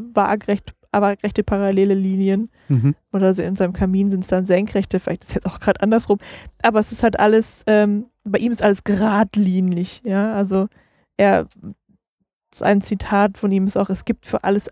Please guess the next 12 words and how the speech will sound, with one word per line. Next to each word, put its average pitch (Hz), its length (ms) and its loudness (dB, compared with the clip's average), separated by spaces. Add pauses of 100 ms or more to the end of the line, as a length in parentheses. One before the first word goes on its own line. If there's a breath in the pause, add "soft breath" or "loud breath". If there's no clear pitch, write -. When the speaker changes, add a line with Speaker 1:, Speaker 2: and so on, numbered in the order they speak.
Speaker 1:
eine 196 260 2
Erklärung.“ 190 640 0
Der 180 80 0
ist 190 140 -4
also 190 140 0
sehr, 185 220 0 (520 soft breath)
anfänglich 233 560 0
ist 202 140 0
er 202 60 2
noch 180 180 -2
sehr 190 280 0
rational. 175 800 -4